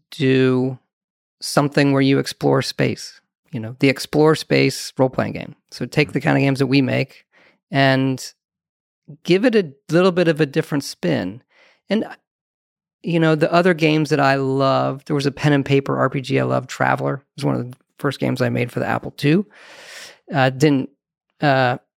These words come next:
ever, I never finished it, right? I'm just doing it on my own. And I love this game. Starflight was one. Star Control two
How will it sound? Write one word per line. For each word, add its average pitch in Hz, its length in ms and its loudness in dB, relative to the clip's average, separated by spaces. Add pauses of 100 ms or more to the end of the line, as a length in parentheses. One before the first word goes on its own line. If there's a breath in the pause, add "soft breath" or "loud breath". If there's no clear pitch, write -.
ever, 160 160 2
I 170 60 4
never 247 180 6
finished 170 460 0
it, - 160 -4
right? 120 80 -4
I'm 123 120 -4
just - 120 -12
doing 139 120 -2
it - 40 -2
on 113 60 -6
my 113 140 -4
own. 135 320 -2 (680 soft breath)
And 151 840 2 (640)
I - 40 -6
love 165 240 2
this 160 180 0
game. 156 420 2
Starflight 151 680 0
was 143 200 -6
one. 143 320 0
Star 143 320 0
Control 143 540 0
two 147 500 0